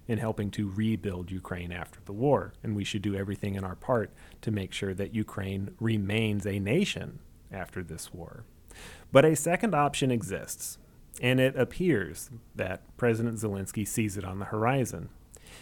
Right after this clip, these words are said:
And that is the actual negotiation of neutrality. That is, not joining nato,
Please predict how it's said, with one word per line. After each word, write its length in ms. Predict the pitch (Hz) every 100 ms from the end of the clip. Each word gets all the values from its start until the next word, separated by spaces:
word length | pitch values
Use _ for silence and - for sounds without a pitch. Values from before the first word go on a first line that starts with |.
| -
And 240 | 139 127 131
that 200 | 139 143
is 120 | 196 175
the 180 | 156
actual 400 | 123 131 - 143
negotiation 880 | 139 123 120 113 120 123 135 - 101
of 380 | 92 98 95 -
neutrality. 840 | 107 104 - 127 127 95 82 - - - - -
That 200 | 110 107
is, 320 | 104 98 - - 107
not 500 | 107 127 110 80 - -
joining 400 | 107 95 92 95
nato, 520 | 110 117 95 90 117